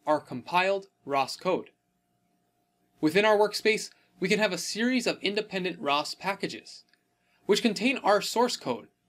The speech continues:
and other resources. So we will also look at how to create our own ros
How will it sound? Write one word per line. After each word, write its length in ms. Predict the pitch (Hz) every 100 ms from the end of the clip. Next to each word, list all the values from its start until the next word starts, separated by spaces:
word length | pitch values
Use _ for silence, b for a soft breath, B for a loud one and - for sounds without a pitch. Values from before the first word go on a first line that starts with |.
| _ -
and 140 | 220
other 160 | 240 226
resources. 680 | 214 - 123 - - - - _ _ _ _ _ b b b -
So 140 | 208
we 80 | 214
will 100 | 214
also 320 | 220 269 247
look 340 | 160 131 - _ 160
at 140 | 156
how 200 | - 185
to 80 | 214
create 420 | - 147 127 - _
our 200 | 151 151
own 320 | 190 131 139 131
ros 480 | 131 139 170 -